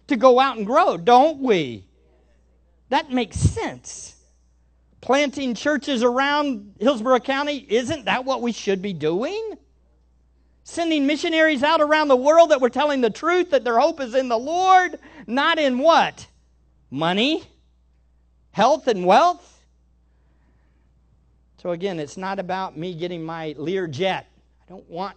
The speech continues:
a Learjet. I don't even want a mansion. I can get that in heaven, right? <laughs> John fourteen, "He's got a place prepared for me," and it's probably not a mansion, no offense.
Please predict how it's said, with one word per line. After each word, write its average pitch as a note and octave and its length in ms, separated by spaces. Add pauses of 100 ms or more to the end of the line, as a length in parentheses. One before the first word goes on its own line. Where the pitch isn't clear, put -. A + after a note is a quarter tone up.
(140)
a D#3 100
Learjet. E3+ 800 (1080)
I E3+ 40
don't F#3 100
even D#3 220
want F3 280 (460)
a D#3 80
mansion. E3+ 640 (800)
I D#3 80
can F#3+ 160
get G3 140
that A#3+ 160
in B3+ 60
heaven, B3 500
right? G#3+ 480
<laughs> C#3+ 160 (1500)
John D#3 240
fourteen, D3 680
"He's C3+ 180
got F#3 160
a D#3+ 40
place D#3 340
prepared C#3 420
for B2 100
me," G#2+ 160
and G2+ 80
it's G#2 120
probably A#2 420
not G#2 180
a G2 40
mansion, G2+ 540 (120)
no G2+ 120
offense. F#2+ 520